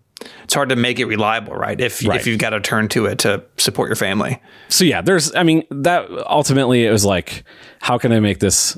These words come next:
Speaker 2: I'm gonna use the word more sustainable, which I know if you're a person who hates subscriptions, that term is probably feels like a toxic term, but th-, it is what it is, right? It's,
Speaker 1: Yeah.
Speaker 2: it's making the app make you more money in a more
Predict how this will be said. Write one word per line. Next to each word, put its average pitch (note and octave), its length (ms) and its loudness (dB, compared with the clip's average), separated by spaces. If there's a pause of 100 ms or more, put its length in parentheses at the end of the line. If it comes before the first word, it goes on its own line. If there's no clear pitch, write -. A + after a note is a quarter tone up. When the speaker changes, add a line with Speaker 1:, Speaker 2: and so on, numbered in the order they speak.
Speaker 2:
I'm G#2 80 0
gonna G2+ 120 4
use G2 120 2
the F#2+ 60 2
word F#2 160 2
more F#2 180 2
sustainable, E2+ 680 0
which E2+ 140 -2
I F2+ 80 0
know F2+ 200 0
if E2+ 140 -4
you're F#2 140 2
a F2+ 60 0
person F2 280 -2
who E2+ 120 0
hates E2 240 -2
subscriptions, - 680 -2
that - 180 -2
term D#2 300 -2
is C2+ 100 -2
probably C#2 400 -2
feels D2 260 -2
like C2+ 80 -4
a C#2+ 40 -2
toxic - 340 -4
term, - 260 -4
but - 200 -2 (400)
th-, - 160 0
it A3 160 2
is G#3+ 240 2
what D3+ 160 4
it A#2 80 4
is, F2 240 0
right? F#2 240 0
It's, - 180 -2 (160)
Speaker 1:
Yeah. C3 160 -2
Speaker 2:
it's A2 140 0
making D#3 300 4
the B2+ 100 4
app B2 180 0
make A#2 300 0
you A2 120 6
more G#2 300 4
money G#2 340 2
in G#2+ 140 0
a G2+ 140 2
more G2 500 2